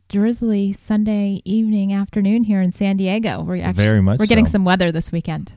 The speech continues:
Speaker 1: you know, so if you hear lots of car accidents in San Diego, it's because people here don't drive in the rain all that often. So
Speaker 2: Right. It, it's, it's a blessing, and it's sort of, sort of funky for us.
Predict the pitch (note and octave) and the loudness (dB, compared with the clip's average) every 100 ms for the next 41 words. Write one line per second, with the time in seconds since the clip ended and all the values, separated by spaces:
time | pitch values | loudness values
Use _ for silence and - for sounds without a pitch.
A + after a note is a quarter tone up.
0 | _ A3+ F3+ E3+ E3+ - F3 E3 F3+ - | _ -10 -6 -4 -6 -6 -8 -6 -10 -10
1 | F#3+ F#3 F3+ F3 E3+ F3+ - D#3+ D#3+ - | -4 0 0 0 -2 -2 0 0 0 -2
2 | E3 D#3 E3 D#3+ F3 - - E3 D#3 D#3 | -4 -4 -6 -8 -10 -18 -8 -6 -4 -4
3 | D3+ - - D#3+ - - _ _ _ _ | -6 -12 -10 -10 -10 -20 _ _ _ _
4 | - D#3+ D#3 D#3 D3+ D#3 - - - D3 | -8 -4 -2 -2 -4 -6 -6 -8 -4 -2
5 | D#3 D3 D3 D3+ C#3+ D3+ D#3 D#3+ D#3+ - | -2 -2 -2 -2 -2 -2 -2 0 -4 -6
6 | - D#3+ F2 D#2+ D#2 - - - - C3 | -8 -2 0 0 -2 -10 -20 -20 0 0
7 | - - A2 - - - A#2+ - G#2+ F2+ | 0 -4 -4 -4 -20 -6 -6 0 0 2
8 | B2 D3 F#3+ A3 - - - - - - | 2 2 0 -4 -8 -20 -20 -20 -20 -20
9 | - _ A2+ A2 - A#2 G#2+ - - - | -20 _ 0 2 2 2 2 -2 -18 -2
10 | A#2 F#2+ - A2+ A#2+ A2 G#2+ A#2+ E3+ - | 0 0 0 0 0 0 2 2 0 -6
11 | - | -20